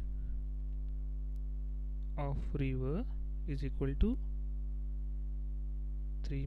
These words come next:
meter and width B of river is equal to forty meter.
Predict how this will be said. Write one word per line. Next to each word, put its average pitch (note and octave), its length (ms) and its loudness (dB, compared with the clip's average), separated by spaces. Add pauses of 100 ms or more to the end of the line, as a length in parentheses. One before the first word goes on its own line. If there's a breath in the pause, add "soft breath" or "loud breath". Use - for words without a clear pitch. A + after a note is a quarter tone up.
meter F#3 300 2 (1160)
and D3 260 0 (2750)
width D3 240 2 (3000)
B D#3+ 400 6 (2250)
of C#3+ 180 0 (100)
river C#3+ 500 4 (460)
is D3 120 0
equal C#3 380 2
to A3 180 6 (1040)
forty C3+ 380 2
meter. F#3 420 2